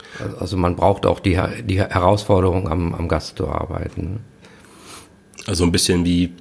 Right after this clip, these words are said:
Speaker 2: wo du gerade sagst, Theateraufführung, wo dann nachher die Spannung auch von einem selber dann abfällt, weil alles gut gelaufen ist an der
Speaker 1: Ja.
Speaker 2: Stelle.
Speaker 1: Ja.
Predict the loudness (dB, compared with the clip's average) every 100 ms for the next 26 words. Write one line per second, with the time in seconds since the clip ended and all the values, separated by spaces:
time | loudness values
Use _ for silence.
0 | -4 0 2 0 0 0 -2 0 -2 -4
1 | -4 0 2 2 4 4 4 2 0 0
2 | 0 2 2 0 -4 -4 0 2 2 2
3 | 0 -2 -6 -2 -2 -2 -2 0 0 0
4 | 0 2 0 -2 -6 -2 0 0 -2 -8
5 | -14 -8 -6